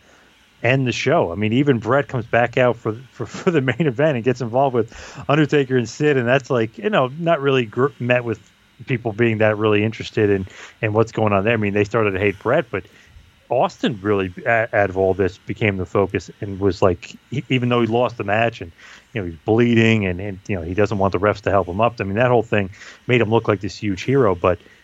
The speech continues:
it wasn't like going in, people were so interested in this Mania because W-,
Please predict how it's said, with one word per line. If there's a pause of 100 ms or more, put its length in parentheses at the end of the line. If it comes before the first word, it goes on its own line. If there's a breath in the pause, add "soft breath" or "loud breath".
(280 soft breath)
it
wasn't
like
going
in,
people
were
so
interested
in
this
Mania
because
W-,